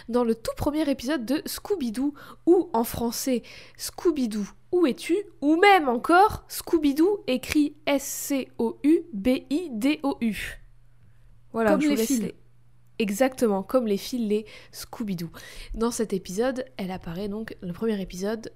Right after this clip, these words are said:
Speaker 1: intitulé La Nuit du Chevalier Noir. Et évidemment, elle apparaît avec tout le groupe d'investigateurs et d'investigatrices du mystère,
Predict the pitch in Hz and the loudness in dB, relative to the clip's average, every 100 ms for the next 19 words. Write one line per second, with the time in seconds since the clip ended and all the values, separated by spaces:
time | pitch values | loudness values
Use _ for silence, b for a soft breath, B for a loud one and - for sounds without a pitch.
0 | - 208 202 - - 196 285 196 156 156 | -8 -8 -8 -12 -8 -4 -4 -6 -8 -6
1 | 202 233 170 - 226 185 165 165 170 214 | -6 -6 -8 -8 -6 -6 -8 -10 -10 -8
2 | 233 - B B B B 208 190 165 160 | -8 -12 B B B B -2 -2 -4 -10
3 | 156 196 - 156 147 160 180 202 208 208 | -8 -8 -8 -12 -12 -10 -6 -4 -4 -6
4 | B B B - - 466 494 415 311 269 | B B B -18 -2 2 4 4 2 2
5 | 320 320 - - B B B 202 208 240 | 2 2 -2 -10 B B B -4 -2 0
6 | 233 226 254 240 220 226 208 190 190 - | -2 -4 -4 -4 -4 -6 -4 -4 -6 -6
7 | 208 190 - 202 208 240 220 - 269 311 | -6 -4 -4 -2 -2 -2 -4 -2 0 4
8 | 330 294 | 4 0